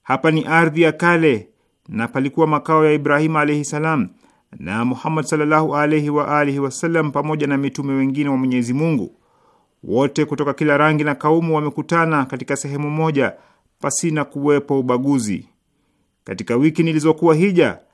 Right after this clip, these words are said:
nilivutiwa sana kuwa katika mjumuiko huu, na hata sina maneno ya kuelezea hisia niliyokuwa nayo. Wapenzi wasikilizaji, hivi sasa baada ya kusilimu, Yusuf Abdallah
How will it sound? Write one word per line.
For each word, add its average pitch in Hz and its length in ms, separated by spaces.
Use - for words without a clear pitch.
nilivutiwa 190 640
sana 190 460
kuwa 185 220
katika 165 300
mjumuiko 165 500
huu, 165 400
na 113 260
hata 151 340
sina 180 240
maneno 165 540
ya 135 100
kuelezea 151 460
hisia 135 520
niliyokuwa 113 500
nayo. 113 400
Wapenzi 170 320
wasikilizaji, 147 800
hivi 113 300
sasa 170 400
baada 139 400
ya 135 60
kusilimu, 147 680
Yusuf 123 340
Abdallah 147 580